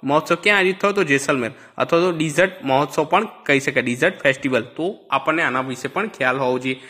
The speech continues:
હવે અહીં રાજસ્થાનની વાત થઈ છે, તો રાજસ્થાનના મુખ્યમંત્રીનું નામ તમને ખબર હોવું જોઈએ. શું નામ છે? અશોક ગેહલોત. કોણ છે? અશોક ગેહલોત રાજસ્થાનના મુખ્યમંત્રી છે. તમારા માટે એક સવાલ, રાજસ્થાનના રાજ્યપાલનું નામ તમારે કમેન્ટ બોક્સમાં જણાવવાનું છે. ક્લિયર?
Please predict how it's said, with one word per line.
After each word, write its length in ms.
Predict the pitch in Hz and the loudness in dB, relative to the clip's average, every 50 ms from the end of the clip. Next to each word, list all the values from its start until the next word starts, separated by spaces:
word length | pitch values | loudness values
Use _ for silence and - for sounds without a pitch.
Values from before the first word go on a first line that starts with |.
| - - _ - | -20 -20 _ 0
હવે 220 | - 151 190 240 | 2 4 4 2
અહીં 220 | - 202 208 214 190 | 2 2 2 4 4
રાજસ્થાનની 480 | 151 135 135 147 143 - 165 151 156 | 4 2 2 0 -2 -2 -2 -2 0
વાત 220 | 156 151 143 143 - | 0 0 -2 -2 -2
થઈ 80 | 160 | -6
છે, 120 | 143 - 156 - - - - - _ _ - | -4 -4 -6 -6 -8 -20 -20 -20 _ _ 0
તો 100 | 190 185 | 2 4
રાજસ્થાનના 560 | 170 165 170 196 214 214 - 220 214 226 220 | 4 4 4 4 0 0 0 0 2 4 2
મુખ્યમંત્રીનું 680 | 190 170 185 190 - - 220 202 185 165 170 170 165 151 | 2 2 -2 -2 -2 -2 -2 -2 -2 -2 -2 -2 0 2
નામ 180 | 143 156 180 | 2 0 0
તમને 220 | 175 - 139 147 156 | 0 -4 -2 -4 -4
ખબર 300 | 156 - 139 139 139 147 | -2 -2 0 2 2 2
હોવું 140 | 143 139 139 | 2 0 0
જોઈએ. 140 | 139 139 139 - | -2 -4 -4 -4
શું 100 | 190 196 | -2 2
નામ 160 | 202 190 185 | 2 0 2
છે? 220 | - 214 208 - | 0 -4 -4 -2
અશોક 420 | - 151 135 - 180 196 196 160 - | -2 -2 -2 0 0 0 -2 0 0
ગેહલોત. 480 | 139 123 127 127 127 113 - - - | 0 0 2 2 0 0 0 -6 -2
કોણ 140 | - 170 185 | 0 0 0
છે? 260 | 185 - 233 226 - | 2 0 -2 -2 -2
અશોક 400 | - 147 135 - - 160 151 143 | -6 -6 -4 -2 -4 -4 -4 -2
ગેહલોત 320 | 139 170 202 202 165 170 196 - - - - - - _ - | 0 2 2 4 4 2 0 -4 -16 -20 -20 -20 -20 _ 0
રાજસ્થાનના 600 | 123 131 143 170 180 - - 143 143 180 226 240 | 0 2 2 0 -4 -2 -2 0 2 4 2 2
મુખ્યમંત્રી 580 | 196 156 139 - - 151 147 139 135 139 143 | 2 -2 -4 -2 -2 -2 -2 -2 -4 -6 -4
છે. 380 | 143 156 151 151 - - _ _ | -2 -2 -2 -2 -6 -20 _ _
તમારા 260 | - 160 185 202 220 | 0 2 4 4 4
માટે 280 | 214 202 185 180 226 220 - - | 4 4 2 2 0 -4 0 0
એક 140 | 185 170 - | 0 0 2
સવાલ, 280 | - 156 127 110 110 - - - - - _ _ | 0 2 2 2 0 -2 -10 -20 -20 -20 _ _
રાજસ્થાનના 580 | - 135 151 175 220 233 - - 220 220 220 190 | 0 0 0 2 0 -2 0 0 2 2 4 4
રાજ્યપાલનું 540 | 151 143 135 135 131 127 - 131 123 123 127 | 4 2 2 0 -2 -2 -2 -2 -2 0 2
નામ 220 | 156 196 220 214 | 2 0 0 -2
તમારે 340 | 190 - 143 135 139 156 185 | -4 -6 -2 0 0 0 0
કમેન્ટ 360 | 180 - - 139 139 139 135 | -2 -4 -4 -2 0 0 0
બોક્સમાં 320 | 123 120 117 - 196 214 | 0 -2 -2 0 -2 0
જણાવવાનું 360 | 185 139 123 123 120 123 123 117 | 2 2 2 4 2 2 0 -4
છે. 120 | - 131 | -4 -8
ક્લિયર? 520 | - - - _ - 135 156 196 226 254 | -8 -8 -16 _ -4 -2 0 0 0 -2